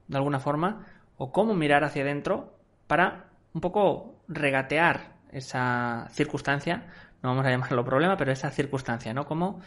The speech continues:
ver más hacia adentro y no quedarnos solo tanto tiempo afuera, que al final yo creo que es lo que nos hace,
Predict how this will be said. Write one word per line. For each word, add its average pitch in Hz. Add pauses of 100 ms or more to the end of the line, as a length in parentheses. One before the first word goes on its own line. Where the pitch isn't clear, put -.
(580)
ver 196
más 180
hacia 170
adentro 202 (460)
y 147
no 170
quedarnos 170
solo 170 (320)
tanto 156
tiempo 151
afuera, 139 (280)
que -
al 131
final 135
yo 139
creo 135
que 139
es 135
lo 135
que 131
nos 123
hace, 135